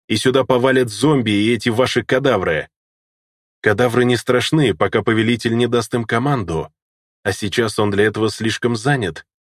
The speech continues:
задумчиво произнесла девушка, не отрывая горящего взгляда от схватки. "А вот зомби будут атаковать, но они не выше адепта. Есть несколько мастеров". "Артефакт?" Она оторвалась от наблюдения за схваткой и уставилась на меня.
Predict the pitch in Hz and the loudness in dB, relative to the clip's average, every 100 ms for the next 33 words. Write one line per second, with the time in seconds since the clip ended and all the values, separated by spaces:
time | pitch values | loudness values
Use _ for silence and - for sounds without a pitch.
0 | _ _ - 101 110 120 110 107 104 110 | _ _ -6 -2 2 2 0 0 0 0
1 | 107 113 107 110 101 120 127 98 - 95 | -2 -2 -4 0 0 0 -2 -2 -2 -2
2 | 95 107 104 107 101 104 107 104 113 113 | -2 0 0 0 0 0 0 -2 -2 -2
3 | 98 104 104 107 107 - 151 110 - 80 | -2 -2 0 0 -2 -4 -2 -2 -4 -10
4 | 76 _ _ _ _ _ _ _ - 101 | -10 _ _ _ _ _ _ _ -4 -2
5 | 95 110 120 113 113 117 110 - 113 110 | 0 -2 -2 -2 0 -2 -2 -4 -4 -4
6 | 117 117 139 - - _ _ _ _ 110 | -2 -2 -2 -4 -8 _ _ _ _ -2
7 | 113 127 127 127 131 131 127 135 131 - | 0 2 0 2 0 0 0 0 -4 -4
8 | 87 76 _ _ _ _ _ - 131 123 | -6 -6 _ _ _ _ _ -8 -2 -2
9 | - 113 98 110 104 107 110 - 131 113 | 0 -2 -2 -4 -2 -2 -2 -4 -2 -2
10 | 82 - _ _ _ _ _ _ _ _ | -4 -8 _ _ _ _ _ _ _ _
11 | - 107 - 110 151 170 - _ _ _ | -8 -6 -4 -2 -2 -4 -10 _ _ _
12 | _ - 107 110 107 113 113 117 107 117 | _ -2 0 0 2 2 2 2 2 -2
13 | 117 113 113 110 113 110 104 107 - 139 | 0 -2 0 0 0 0 0 -2 -2 -2
14 | 131 104 104 104 113 107 110 - 120 120 | -2 -2 -2 0 -2 0 0 -2 -2 0
15 | 131 92 78 | -2 -4 -6